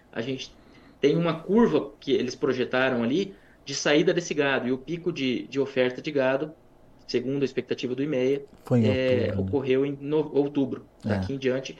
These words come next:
Speaker 1: a tendência é que a gente tenha volumes menores do que observa-, os observados em outubro,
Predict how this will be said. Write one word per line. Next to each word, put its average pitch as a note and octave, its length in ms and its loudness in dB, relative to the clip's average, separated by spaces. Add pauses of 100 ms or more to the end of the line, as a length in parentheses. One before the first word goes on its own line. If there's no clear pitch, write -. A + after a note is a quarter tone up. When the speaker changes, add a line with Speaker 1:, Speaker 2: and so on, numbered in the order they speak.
(120)
Speaker 1:
a - 80 -6
tendência B2 460 -2
é - 20 -6
que D3 80 -8
a - 20 -4
gente C3 200 -12
tenha C#3 240 -4 (140)
volumes C#3+ 360 2
menores D3 460 0
do D3+ 80 -4
que D3+ 140 -6
observa-, C3 580 0
os B2 120 -8
observados B2+ 840 -4
em C#3+ 40 -8
outubro, D3 460 -4